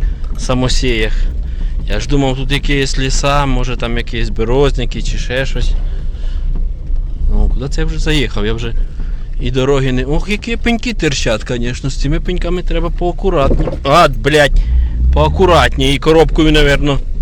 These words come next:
Коротше, це знімання. Ну да. Добре, щоб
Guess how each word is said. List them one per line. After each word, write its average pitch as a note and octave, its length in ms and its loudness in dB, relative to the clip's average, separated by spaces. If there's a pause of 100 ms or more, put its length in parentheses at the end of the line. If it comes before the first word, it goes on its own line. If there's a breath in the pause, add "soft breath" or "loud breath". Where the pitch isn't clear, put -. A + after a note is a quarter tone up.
(880 loud breath)
Коротше, C#3+ 580 2
це C#3 160 -2
знімання. E3+ 720 2 (3500 loud breath)
Ну D3 220 2
да. C#3 320 4 (2750 loud breath)
Добре, F3+ 320 6
щоб G#3 280 6